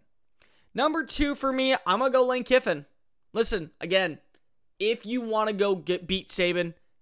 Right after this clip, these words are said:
get a guy who's worked with him, get a guy who knows it, get a guy who understands the system. That would be the guy I think is next in line.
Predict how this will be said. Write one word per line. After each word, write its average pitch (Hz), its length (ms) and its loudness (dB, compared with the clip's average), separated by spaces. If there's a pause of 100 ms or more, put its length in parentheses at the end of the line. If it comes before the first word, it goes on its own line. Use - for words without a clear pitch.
get 180 180 4
a 202 40 4
guy 196 180 4
who's 170 180 2
worked 156 320 -2
with 220 140 4
him, 233 320 4
get 135 120 -8
a 143 40 -6
guy 135 160 -12
who 127 60 -14
knows 165 360 2
it, 247 180 0 (200)
get 135 140 -10
a - 20 -12
guy 139 140 -8
who 143 200 -12
understands 170 580 -6
the 143 40 -8
system. 214 500 0 (460)
That 185 280 0
would 220 140 -2
be 196 280 -2
the 170 80 -4
guy 165 340 0
I 151 160 -6
think 156 300 -10
is 143 180 -12
next 160 340 -6
in 151 140 -8
line. 165 380 -2